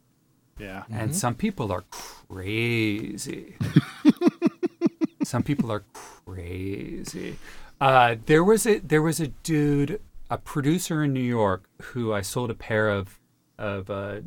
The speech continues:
Speaker 2: microphones to, and he, uh, he had, he had a beef about it. Um,
Speaker 1: What was the problem?
Speaker 2: One of the, I, well, let me explain.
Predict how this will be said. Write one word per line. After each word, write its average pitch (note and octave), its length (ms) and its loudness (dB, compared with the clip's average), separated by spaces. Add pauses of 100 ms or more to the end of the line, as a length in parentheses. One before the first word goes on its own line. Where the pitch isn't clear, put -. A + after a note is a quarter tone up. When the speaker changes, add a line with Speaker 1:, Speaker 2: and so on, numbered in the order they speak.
(300)
Speaker 2:
microphones - 720 -8
to, - 220 -12 (440)
and G#2+ 80 -10
he, F#3 680 2 (260)
uh, A2 680 0 (200)
he C3+ 120 4
had, C#3 160 8
he B2 120 0
had C3 120 6
a A2+ 40 2
beef G2+ 240 -2
about - 280 -10
it. - 100 -18 (1120)
Um, G2 580 2 (680)
Speaker 1:
What A2 100 2
was A#2 100 2
the G#2+ 60 -2
problem? A2+ 400 0 (720)
Speaker 2:
One C#3+ 420 2
of D#3 460 0
the, A#2 640 2 (1300)
I, A#3 220 0 (200)
well, E3+ 140 4
let G3 140 8
me F#3 120 6
explain. G#2 460 -4